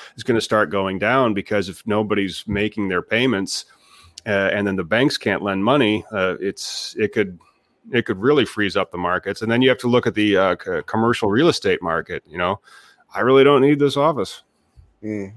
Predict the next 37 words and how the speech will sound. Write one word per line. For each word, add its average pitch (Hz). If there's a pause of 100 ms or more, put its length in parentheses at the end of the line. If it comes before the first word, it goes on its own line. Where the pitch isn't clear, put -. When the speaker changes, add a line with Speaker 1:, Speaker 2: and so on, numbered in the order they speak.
(140)
Speaker 2:
Do 165
you 226
think 240
things 185
will, 175
like, 151
because 139
of 120
this, 113
uh, 95 (460)
you 113
know, 95
I, -
I, - (200)
people 123
refer 120
to 113
it 110
as, 101
like, 101
the 92
Great 95
Reset, 95
right? 101
Where, 95 (460)
um, 87 (300)
because 123
all 120
these 151
businesses 135
are, 107
are 101
downsizing 101
or 87
laying 110
off 104
people 90